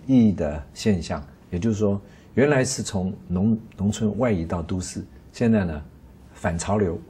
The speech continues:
回到了农村，而他们现在的收入呢，不会比在城市里面从事企业来的少。那这对我们来讲，可以说是我们非常希望看到的一种现象。因此我今天特别请他们两位来啊，然后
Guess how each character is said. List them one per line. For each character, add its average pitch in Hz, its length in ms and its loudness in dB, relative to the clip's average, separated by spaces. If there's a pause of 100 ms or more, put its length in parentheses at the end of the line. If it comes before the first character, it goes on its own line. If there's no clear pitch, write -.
回 90 200 -6
到 98 100 -2
了 90 100 -4
农 80 200 -8
村， - 200 -10 (300)
而 110 100 0
他 131 160 -2
们 131 120 -2
现 135 200 2
在 110 120 4
的 98 80 0
收 117 260 2
入 110 140 6
呢， 69 180 -6 (500)
不 110 140 2
会 113 140 4
比 82 180 -4
在 87 340 0 (120)
城 95 200 -4
市 107 140 -2
里 82 140 -2
面 80 240 -4 (400)
从 92 160 -4
事 101 120 -2
企 - 240 -4
业 95 120 2
来 73 160 -2
的 90 80 -4
少。 - 360 -6 (380)
那 113 80 -2
这 123 180 2
对 - 160 0
我 101 120 4
们 87 120 -4
来 85 120 0
讲， - 300 -6
可 - 160 -4
以 92 40 0
说 87 360 -2 (220)
是 - 120 -4
我 87 80 0
们 82 120 -6
非 110 120 -2
常 90 160 -4
希 - 240 -4
望 95 220 0
看 104 240 -4
到 80 140 -6
的 71 100 -10
一 71 40 -12
种 62 180 -14
现 69 260 -8
象。 - 180 -12 (320)
因 101 120 0
此 - 100 -4
我 78 100 -2
今 90 80 -4
天 90 120 -2
特 117 120 -2
别 90 120 -2
请 - 160 -10
他 80 60 -6
们 85 100 -6
两 65 160 -8
位 85 80 -8
来 - 260 -10 (320)
啊， 71 160 -14
然 85 160 -6
后 87 220 -4